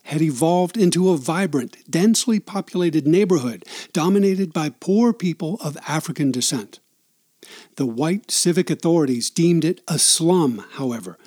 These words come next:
and obtained federal funds during the Great Depression to demolish the neighborhood and transform it into a multi-unit municipal housing project.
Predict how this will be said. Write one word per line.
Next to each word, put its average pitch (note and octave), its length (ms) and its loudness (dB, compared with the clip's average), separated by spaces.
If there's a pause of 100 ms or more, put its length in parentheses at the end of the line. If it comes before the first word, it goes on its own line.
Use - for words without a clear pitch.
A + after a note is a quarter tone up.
(220)
and D#3+ 160 0
obtained D#3+ 480 2
federal G3 380 0
funds C3+ 420 0
during E3+ 260 4
the D#3+ 60 2
Great D#3 300 0
Depression - 560 -6 (220)
to F3 120 2
demolish F3+ 760 2
the D3 100 -2
neighborhood A#2+ 560 0 (240)
and D#3 160 -2
transform F#3+ 640 4
it F3+ 180 0
into F#3 320 2
a E3+ 120 2
multi-unit E3 1000 2 (160)
municipal F3 640 2
housing F3 560 0
project. A#2+ 540 -6